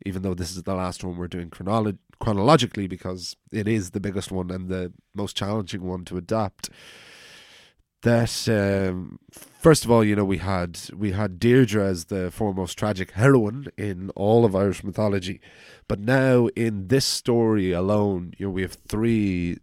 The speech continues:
significant women in Cuchulain's life. We have his love, Emer, we have, uh, his trainer, Scathach, and, uh, we have the woman who would bear him a child, Aoife,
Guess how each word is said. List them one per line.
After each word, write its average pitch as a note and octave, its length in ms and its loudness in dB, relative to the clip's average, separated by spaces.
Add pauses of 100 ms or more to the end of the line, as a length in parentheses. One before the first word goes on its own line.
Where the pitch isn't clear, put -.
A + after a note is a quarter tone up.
significant G2 1500 -8
women F#2 500 -2
in F#2 220 -10
Cuchulain's F2 560 -8
life. E2+ 260 -4
We F2 60 -2
have E2+ 100 -2
his E2+ 140 -8
love, F2+ 340 -4
Emer, F#2+ 420 -2 (600)
we F#2+ 220 -2
have, E2+ 640 -4
uh, F#2+ 220 -2
his E2+ 260 -8
trainer, G#2 480 -2
Scathach, - 840 -6 (340)
and, F2 720 -4 (100)
uh, F#2 280 -2
we F#2 220 -4
have E2 640 -8 (640)
the F#2+ 360 -2
woman G2+ 300 2
who G2 80 0
would E2+ 180 -4
bear F#2+ 220 0
him F2 180 -4
a F2 40 -6 (300)
child, F2+ 800 0 (100)
Aoife, G2 480 -6